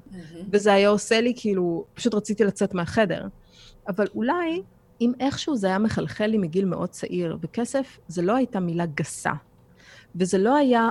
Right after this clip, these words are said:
Speaker 2: "אוי, זה לא חשוב", ואוי, לא נגיע לפנסיה בכל מקרה, ואוי, ישראל זה מדינה של מלחמות, אז באמת,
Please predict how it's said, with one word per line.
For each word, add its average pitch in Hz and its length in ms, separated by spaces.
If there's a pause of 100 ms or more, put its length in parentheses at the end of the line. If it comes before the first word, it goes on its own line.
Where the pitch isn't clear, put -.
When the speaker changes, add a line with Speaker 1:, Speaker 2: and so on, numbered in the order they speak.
(120)
Speaker 2:
"אוי, 370 300
זה 311 100
לא 302 80
חשוב", 262 480
ואוי, 349 460
לא 277 120
נגיע 254 340
לפנסיה 220 500
בכל 185 300
מקרה, 208 280
ואוי, 277 280
ישראל 240 480
זה 202 100
מדינה 160 320
של 269 140
מלחמות, 170 640
אז 156 100
באמת, 160 320